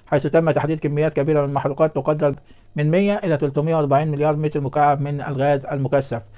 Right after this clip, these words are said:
معتبرة هذه الأحجام من أكبر عمليات إعادة تقييم الاحتياطي. وقرب الجزائر من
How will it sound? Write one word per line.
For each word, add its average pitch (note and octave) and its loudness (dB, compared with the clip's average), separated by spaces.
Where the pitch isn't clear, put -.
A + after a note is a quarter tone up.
معتبرة D3 4
هذه D3 2
الأحجام C#3+ 0
من C#3+ -4
أكبر D3 0
عمليات C#3 0
إعادة C#3+ 2
تقييم C#3 -2
الاحتياطي. C3+ 0
وقرب D#3+ 4
الجزائر C3+ 2
من C3+ -2